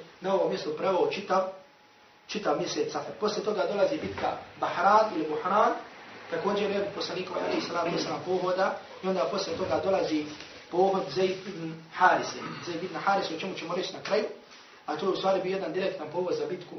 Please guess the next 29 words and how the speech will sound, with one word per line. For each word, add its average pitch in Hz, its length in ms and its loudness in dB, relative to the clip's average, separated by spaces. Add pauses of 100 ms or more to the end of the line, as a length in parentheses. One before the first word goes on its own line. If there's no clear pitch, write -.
na 107 120 -8
Uhudu. - 200 -12 (520)
Međutim, 233 480 -4 (260)
od - 140 -4
svih 220 180 -2
ovih 175 200 -2
bitaka 143 420 -4 (160)
i 143 80 -12
povoda 165 520 0 (100)
poslanika 160 480 -6
alejhi 160 220 -4
salatu - 380 -2
vesselam - 360 -6
u 180 40 -4
ovom 165 220 -4
periodu, 185 320 -4 (640)
draga 208 320 6
braćo, 190 220 -4
zadržat 151 380 -4
ćemo 151 200 -6
se 165 220 -6 (240)
na 143 340 -6 (100)
događaju, 156 680 0
odnosno 156 400 -6
na 131 80 -12
bitci 170 420 -8
ili 156 180 -4
na 175 240 -4
opkoljenju 147 560 -4